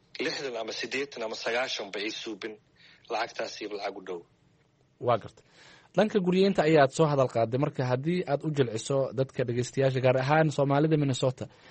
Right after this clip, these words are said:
Speaker 2: eh, sidee ayay uga faa'iideysan karaan, en, barnaamijyada aad, ah, maaragtay u dagaalamaysaan, eh, xildhibaanadiin?
Speaker 1: Ta-, guryaha sanadkan dhaqaalihii ugu weynaa ee, ee Minnesota oo taariikhi ah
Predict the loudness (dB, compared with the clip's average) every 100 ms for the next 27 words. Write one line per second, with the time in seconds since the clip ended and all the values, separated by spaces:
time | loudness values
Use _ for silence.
0 | -20 -14 -4 -2 2 4 4 2 0 -2
1 | 2 4 4 2 -2 2 2 2 0 -2
2 | -2 -2 -4 -4 -2 -2 -2 0 2 2
3 | 0 -2 -6 -8 -4 -2 -2 -6 -6 -6
4 | -2 2 2 2 -2 -4 -6 -6 -8 -10
5 | -12 -6 0 2 0 -4 -12 _ _ _
6 | _ _ _ -6 -6 -8 -6 -6 -4 -4
7 | -6 _ -12 -6 -6 -6 -8 -8 -10 -8
8 | -6 -6 -6 -8 -10 -16 -8 -4 -4 -4
9 | -6 -8 _ -14 -12 -10 -10 -10 -10 -14
10 | -10 -8 -8 -10 -12 -10 -12 -4 -2 -2
11 | -2 -6 -8